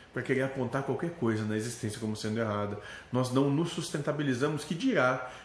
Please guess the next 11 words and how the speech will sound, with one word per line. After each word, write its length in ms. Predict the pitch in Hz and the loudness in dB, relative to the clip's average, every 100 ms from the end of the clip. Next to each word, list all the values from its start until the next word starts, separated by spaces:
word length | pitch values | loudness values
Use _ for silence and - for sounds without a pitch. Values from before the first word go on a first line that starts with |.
| - | 0
querer 200 | 135 135 | 4 6
tomar 240 | 147 127 | 4 4
o 100 | 135 | 4
lugar 260 | - 120 123 | 6 4 4
de 80 | 151 | 2
Deus, 300 | 117 113 - | 0 0 -2
que 100 | 123 | -2
sustentabiliza 840 | 131 - 127 123 110 110 113 110 | 0 0 2 2 2 0 0 -2
tudo 360 | - 113 113 | 0 -2 0
e 40 | 110 | -2
todos, 720 | - 110 110 110 107 - | 0 0 0 -2 -4 -8